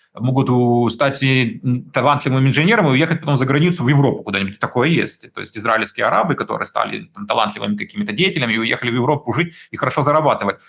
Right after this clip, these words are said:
И им не нужно было служить в армии, рисковать жизнью и так далее. Вот, вот э-, этот подход, он показывает из-, и израильтянам, молодым,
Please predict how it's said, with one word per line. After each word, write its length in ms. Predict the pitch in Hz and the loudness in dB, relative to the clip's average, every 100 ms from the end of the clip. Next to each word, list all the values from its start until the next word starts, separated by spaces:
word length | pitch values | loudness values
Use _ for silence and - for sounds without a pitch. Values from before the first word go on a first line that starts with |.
| - | -18
И 140 | - 139 | -2 2
им 100 | 190 | 4
не 60 | |
нужно 260 | 190 214 170 | 6 6 6
было 140 | 143 | 4
служить 320 | 131 117 117 117 | 2 0 -2 2
в 40 | |
армии, 260 | 190 202 131 | 2 2 0
рисковать 380 | 113 120 120 | -2 -2 -2
жизнью 300 | 104 156 127 | 0 -2 -2
и 40 | 110 | -4
так 160 | 113 | -6
далее. 260 | 104 - - _ _ _ | -6 -8 -10 _ _ _
Вот, 240 | 107 110 107 | -2 -2 0
вот 160 | 139 | -2
э-, 200 | 143 147 - | -2 -2 0
этот 260 | 170 175 | 2 2
подход, 460 | 165 - 196 247 240 - _ | -2 -2 0 2 0 -10 _
он 220 | - 135 151 | -2 0 0
показывает 400 | - 156 143 139 | 2 0 2 -2
из-, 180 | 110 - | -4 -4
и 220 | 123 120 | -4 -2
израильтянам, 560 | 110 110 - - 208 | -2 -2 0 2 4
молодым, 560 | 190 117 104 117 190 208 | 4 2 2 2 4 2